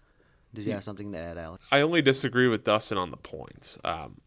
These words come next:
Speaker 2: this game has been very low scoring in the previous couple seasons. Outside of last year, it was a, you know, a blowout,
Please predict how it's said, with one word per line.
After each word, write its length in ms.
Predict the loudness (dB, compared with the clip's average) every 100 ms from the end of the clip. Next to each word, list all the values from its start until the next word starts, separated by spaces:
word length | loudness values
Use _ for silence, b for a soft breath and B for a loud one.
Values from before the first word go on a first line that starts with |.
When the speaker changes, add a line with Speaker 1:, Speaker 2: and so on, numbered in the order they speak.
| _ _
Speaker 2:
this 300 | 2 4 4
game 260 | 4 4 4
has 200 | 0 0
been 260 | -2 -2
very 720 | -8 -2 8 10 10 10 6
low 260 | 4 4 4
scoring 720 | 0 0 2 4 4 2 -4
in 200 | -8 -8
the 80 | -8
previous 760 | -8 -2 -2 0 2 2 0 -4
couple 320 | -4 -2 -4
seasons. 500 | -4 -4 -4 -6 0
Outside 360 | 2 4 4
of 80 | 4
last 320 | 2 0 -2
year, 160 | -2 -2
it 20 |
was 160 | -2 -6
a, 240 | -8 -10 -14 _ -12
you 60 |
know, 140 | -8 -8
a 60 |
blowout, 600 | -8 -4 -2 -2 -4 -8